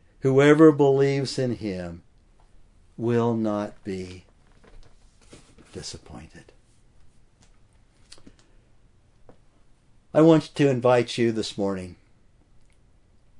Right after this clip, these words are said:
to trust in Jesus Christ for the forgiveness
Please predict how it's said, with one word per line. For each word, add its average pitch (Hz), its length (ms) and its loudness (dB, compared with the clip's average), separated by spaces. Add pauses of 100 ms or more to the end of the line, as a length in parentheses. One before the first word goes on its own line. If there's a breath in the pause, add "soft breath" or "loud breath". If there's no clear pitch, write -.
(1080)
to 117 120 -6
trust 147 500 2
in 117 180 -4
Jesus 120 440 -4
Christ 104 500 -6
for 104 160 -6
the 98 80 -8
forgiveness 101 880 -10